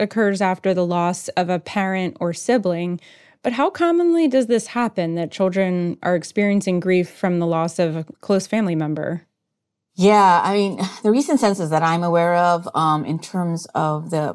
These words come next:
Speaker 2: prevalence rate of grief in children, there's actually one in twenty under the age of fifteen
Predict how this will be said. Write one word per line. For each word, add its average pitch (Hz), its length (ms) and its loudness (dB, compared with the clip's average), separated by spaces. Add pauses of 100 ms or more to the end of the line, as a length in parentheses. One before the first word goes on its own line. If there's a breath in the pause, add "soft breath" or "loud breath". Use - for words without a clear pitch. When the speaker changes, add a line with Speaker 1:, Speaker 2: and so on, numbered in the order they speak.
(120)
Speaker 2:
prevalence 156 540 -4
rate 147 320 -2
of 147 320 -6
grief 170 580 -2
in 156 440 -2
children, 247 600 0 (400 loud breath)
there's 196 240 4 (200)
actually 214 560 0
one 190 400 2
in 190 260 -2
twenty 180 480 -2
under 160 180 0
the 170 140 -4
age 165 300 -2
of 147 80 -10
fifteen 156 800 -4